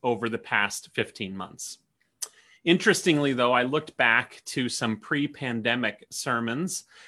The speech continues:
and it turns out that loneliness is something that actually came up periodically in my preaching. But during the last fifteen months, and perhaps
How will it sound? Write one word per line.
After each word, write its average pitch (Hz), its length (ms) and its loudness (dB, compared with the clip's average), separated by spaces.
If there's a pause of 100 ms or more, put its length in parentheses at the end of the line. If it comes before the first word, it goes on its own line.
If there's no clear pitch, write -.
(160)
and 160 460 2
it 170 200 -2 (160)
turns 254 360 0
out 160 260 2
that - 160 -2
loneliness 160 760 -2
is 151 180 -4
something 160 340 -4
that 147 120 -4
actually 147 440 -2
came 151 380 -4
up - 240 2
periodically 127 800 0
in 117 80 -4
my 127 180 -2
preaching. 139 520 -8
But 139 260 0 (420)
during 180 280 2
the 151 60 0
last 208 420 2
fifteen 233 540 -4
months, 135 420 -6
and 139 120 -8
perhaps 156 600 0